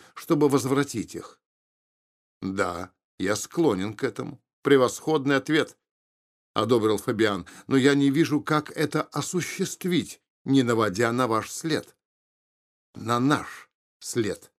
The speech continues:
поправился он. «Тут необходима осторожность. Что-нибудь указывает на то, что эти люди разыскивают вас?»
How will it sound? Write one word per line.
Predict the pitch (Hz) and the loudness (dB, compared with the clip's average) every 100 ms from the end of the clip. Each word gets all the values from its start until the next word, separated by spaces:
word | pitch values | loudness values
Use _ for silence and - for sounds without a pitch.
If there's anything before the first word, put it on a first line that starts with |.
| _ _ _ | _ _ _
поправился | - 98 95 90 87 - 107 | -6 -4 -2 -4 -6 -6 -8
он. | 90 95 _ - - - | -8 -12 _ -20 -20 -4
«Тут | 165 160 | -2 2
необходима | 180 175 175 165 180 170 | 2 2 2 2 4 2
осторожность. | - 131 - 156 175 143 101 - - - _ _ _ _ | -2 -8 -2 0 0 -2 -4 -12 -16 -20 _ _ _ _
Что-нибудь | - - 196 202 202 165 127 - | -16 -4 2 4 4 4 2 0
указывает | 147 - 233 196 170 139 135 | -2 0 0 2 2 2 2
на | 135 | 0
то, | 131 127 | 2 0
что | - 139 | 2 0
эти | 131 156 120 147 | 2 2 2 0
люди | 180 175 131 - - - | 0 2 2 0 -6 0
разыскивают | 147 131 139 98 - 123 104 98 | 0 2 2 0 -2 0 0 -2
вас?» | 107 95 - - | -2 -4 -6 -16